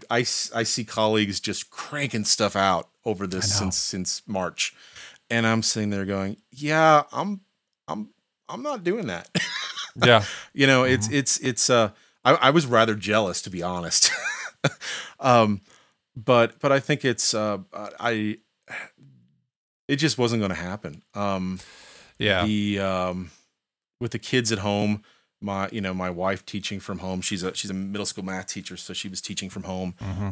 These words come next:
Speaker 1: uh, and trying to adapt, uh,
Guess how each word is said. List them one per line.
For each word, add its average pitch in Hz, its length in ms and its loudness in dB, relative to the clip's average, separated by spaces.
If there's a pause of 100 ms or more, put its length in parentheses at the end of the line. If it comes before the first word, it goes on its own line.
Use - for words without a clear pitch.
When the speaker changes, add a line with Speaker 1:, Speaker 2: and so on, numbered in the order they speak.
(100)
Speaker 1:
uh, 95 320 -6
and 101 300 -2 (220)
trying 117 400 4
to 107 220 -4
adapt, 104 520 0 (540)
uh, 95 180 -8